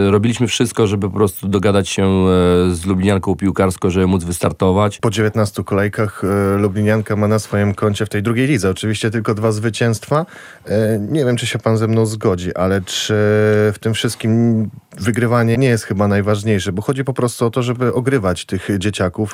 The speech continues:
Speaker 2: właśnie na poziomie ligowym.
Speaker 1: Chcielibyśmy oczywiście wygrywać, ale to jest ogromne doświadczenie. My mamy tak naprawdę jednego, dwóch zawodników, którzy mieli styczność wcześniej z tym poziomem koszykówki drugoligowym. Reszta to są zawodnicy, którzy nigdy na tym poziomie nie grali.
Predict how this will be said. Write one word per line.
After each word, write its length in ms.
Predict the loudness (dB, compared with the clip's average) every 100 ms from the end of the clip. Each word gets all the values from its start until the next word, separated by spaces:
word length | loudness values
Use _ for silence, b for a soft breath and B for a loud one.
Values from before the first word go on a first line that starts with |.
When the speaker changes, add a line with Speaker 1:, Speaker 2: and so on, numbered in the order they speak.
| -2
Speaker 2:
właśnie 320 | 0 0 0
na 80 | -2
poziomie 340 | -2 0 0
ligowym. 440 | -2 -2 -2 -6 -6
Speaker 1:
Chcielibyśmy 540 | 2 2 4 2 2
oczywiście 400 | 0 0 0 0
wygrywać, 680 | 0 0 0 2 2 0 -6
ale 180 | 0 2
to 100 | 2
jest 140 | 0 2
ogromne 280 | 0 2
doświadczenie. 600 | 0 -2 -4 0 0 0
My 120 | 2 2
mamy 220 | 2 0
tak 140 | -2
naprawdę 560 | -2 0 2 2 2 2
jednego, 460 | 2 2 2 2
dwóch 220 | 0 0 2
zawodników, 520 | 2 2 0 -2 -2
którzy 240 | -2 0
mieli 160 | 2 0
styczność 460 | 0 -2 0 -2
wcześniej 320 | -2 -4 -2 -2
z 60 |
tym 140 | -2 0
poziomem 360 | 2 2 2
koszykówki 500 | 0 -4 -2 -2 -2
drugoligowym. 600 | 0 0 0 2 2 2
Reszta 260 | 0 -2 -4
to 80 | -2
są 140 | 0
zawodnicy, 460 | 0 2 0 0 -4
którzy 260 | -4 0
nigdy 220 | 2 2
na 120 | 2 2
tym 140 | 0
poziomie 280 | 0 2 2
nie 100 | 2
grali. 340 | 2 0 -2